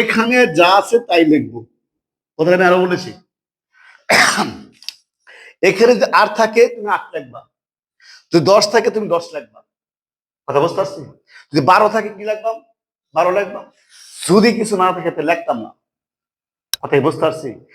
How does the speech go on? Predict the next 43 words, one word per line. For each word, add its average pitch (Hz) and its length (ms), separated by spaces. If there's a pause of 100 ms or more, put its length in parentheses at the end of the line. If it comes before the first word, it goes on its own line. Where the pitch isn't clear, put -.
(160)
তাহলে 180 200
আজকে - 220
আমার 208 140
এখানে 208 220
আছে 202 180
কত? 202 140 (1000)
এইট, 151 140 (180)
আমি 151 180
এইট 139 120 (120)
লিখলাম। 107 280 (260)
নিশ্চয়ই 151 280
বুঝতে 175 200
পারছি? - 220 (680)
যদি 143 120 (100)
পাঁচ 190 220
থাকতো, 196 240 (300)
পাঁচ 156 120 (100)
লিখতাম, - 280 (400)
দশ 175 200
থাকলে 180 240
দশ 156 100 (100)
লিখতাম, 160 280 (420)
যা 165 160
থাকতো 156 220
তাই 127 160
লিখতাম। 127 340
তার 175 140
মানে 196 200
বোঝা 196 200
গেল, 180 100 (120)
স্যার, 180 200 (500)
এই 190 120
অঙ্কের 202 240
একটা 170 180
বাবু 160 160 (160)
আছে, 127 180 (400)
এখানে 208 400
যে 214 40 (120)
মডেলটা 202 400
হবে, 175 160 (380)
এটার 214 160 (200)
অনেক 254 200 (120)
পরিবর্তন 240 400